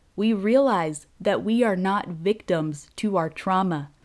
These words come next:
We are in control of our lives and where we go from here.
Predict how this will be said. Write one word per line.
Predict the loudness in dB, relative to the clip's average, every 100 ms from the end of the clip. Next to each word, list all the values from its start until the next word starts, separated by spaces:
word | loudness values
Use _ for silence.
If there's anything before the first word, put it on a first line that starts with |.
| -20 -12 -4
We | 2 2
are | 2
in | 0 -2
control | -2 -6 -4 2 4 4 0 -2
of | -2 4
our | 4 4
lives | 4 4 4 0 -4
and | -6 -4 0
where | 0
we | 0 0
go | 0 0
from | 0 -4
here. | -2 0 0 0